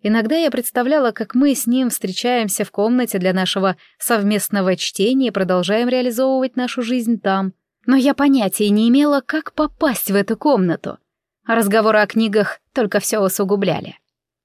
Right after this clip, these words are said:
«Я хочу чувствовать себя с тобой как дома», проговорил он.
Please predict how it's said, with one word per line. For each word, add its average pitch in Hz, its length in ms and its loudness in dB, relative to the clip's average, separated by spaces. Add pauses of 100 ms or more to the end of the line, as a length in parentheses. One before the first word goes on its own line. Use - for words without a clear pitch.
(460)
«Я 285 420 0
хочу 262 600 -2
чувствовать 233 600 -2
себя 240 260 0
с - 80 -4
тобой 226 400 0
как 196 340 -2
дома», 196 520 0 (200)
проговорил 196 520 0
он. - 260 -4